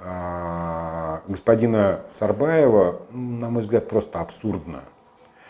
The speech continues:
Но, тем не менее, что есть, то есть. Э, на данный момент,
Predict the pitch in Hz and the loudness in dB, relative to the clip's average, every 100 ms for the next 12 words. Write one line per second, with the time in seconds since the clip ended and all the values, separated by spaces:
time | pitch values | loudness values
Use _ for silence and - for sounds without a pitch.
0 | - - - - 143 175 180 180 160 127 | -20 -20 -20 2 4 6 6 8 8 6
1 | 104 90 87 - 131 147 165 - 123 104 | 4 -2 -8 4 6 8 6 6 6 6
2 | 90 - - _ 104 104 101 101 113 120 | 0 -6 -20 _ -10 -4 -2 2 4 6
3 | 180 175 131 104 98 | 6 6 6 4 2